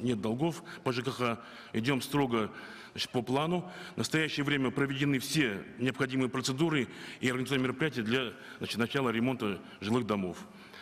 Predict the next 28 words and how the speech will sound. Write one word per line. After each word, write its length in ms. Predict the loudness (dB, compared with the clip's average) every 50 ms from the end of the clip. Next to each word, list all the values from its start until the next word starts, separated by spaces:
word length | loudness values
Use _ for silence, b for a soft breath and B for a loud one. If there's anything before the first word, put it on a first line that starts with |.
| B B B B
В 60 | 0
рамках 280 | 0 0 0 -2 -4 -2
программы 420 | 0 0 2 2 2 2 2 2
развития 340 | 2 2 0 0 2 2 2
моногородов 680 | 4 4 2 2 2 2 2 2 2 2 0 2 2
реализуются 480 | 2 2 2 2 2 2 0 0 0 0
комплексные 460 | 0 0 0 0 -2 -2 0 0 0
планы 420 | 2 2 2 2 2 0 -2 -2 -4 B B B B B
развития 380 | 0 2 2 2 2 2 2 0
Аксу 180 | 2 2 0
и 40 | 0
Экибастуза. 640 | 2 2 2 2 2 2 2 2 2 4 4 2 0 B B B B B B B B B
Нам 240 | 0 2 2 2 2
выделено 400 | 2 2 2 2 2 4 2 2
три 220 | 2 2 2 4
и 20 |
восемь 280 | 4 2 0 2 2 2
миллиарда 260 | 4 4 2 2 0
тенге. 440 | 0 0 0 2 4 2 2 2 -2 B B B B B B
В 60 | B
этом 180 | 2 4 4 2
направлении 460 | 2 2 0 0 2 2 2 2 2
работа 320 | 2 2 0 0 0 0
ведётся 260 | 2 2 2 0 0 -2
строго 300 | 2 2 2 2 2 0
по 100 | -2 -2
плану 240 | 0 0 2 2
мероприятия. 580 | 2 2 2 0 0 -2 -2 -4 -4 -6 -10